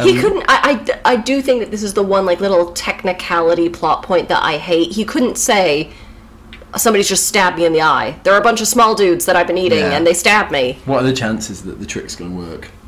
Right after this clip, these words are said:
Speaker 1: Yeah, well, exactly, exactly. And I know, I know we're meant to suspend our disbelief a bit here. I mean, for God's sake, they're, we're talking about gods and magic potions
Speaker 2: But
Speaker 1: and
Speaker 2: this
Speaker 1: monsters,
Speaker 2: is
Speaker 1: but
Speaker 2: the bit. You're
Speaker 1: I,
Speaker 2: right,
Speaker 1: I
Speaker 2: it's
Speaker 1: know.
Speaker 2: silly. Yeah.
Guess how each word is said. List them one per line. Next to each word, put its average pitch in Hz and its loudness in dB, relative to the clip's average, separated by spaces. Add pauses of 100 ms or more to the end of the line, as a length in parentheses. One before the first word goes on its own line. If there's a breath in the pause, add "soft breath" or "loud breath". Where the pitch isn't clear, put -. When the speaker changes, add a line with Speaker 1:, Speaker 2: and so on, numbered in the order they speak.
(200)
Speaker 1:
Yeah, 277 2
well, 311 2
exactly, 220 0
exactly. 165 0
And 220 -2
I 233 2
know, 240 2
I 220 -2
know 214 0 (580)
we're 196 -2
meant 180 0
to 185 -4
suspend 165 -2
our 147 -2
disbelief 147 -4
a 127 -4
bit 135 -2
here. 143 -2
I - 0
mean, 170 0
for - -4
God's 175 0
sake, - -2
they're, 139 -2 (760 loud breath)
we're 220 -2
talking 226 0
about 147 -2
gods 143 0
and 139 -4 (200)
magic 143 -4
potions - -2
Speaker 2:
But 139 2
Speaker 1:
and 123 0
Speaker 2:
this 160 0
Speaker 1:
monsters, 127 0
Speaker 2:
is 127 0
Speaker 1:
but 117 -6
Speaker 2:
the 127 2
bit. 123 0
You're 117 0
Speaker 1:
I, - 4
Speaker 2:
right, 135 2
Speaker 1:
I 208 0
Speaker 2:
it's 202 2
Speaker 1:
know. 185 4
Speaker 2:
silly. 123 2 (120)
Yeah. 113 0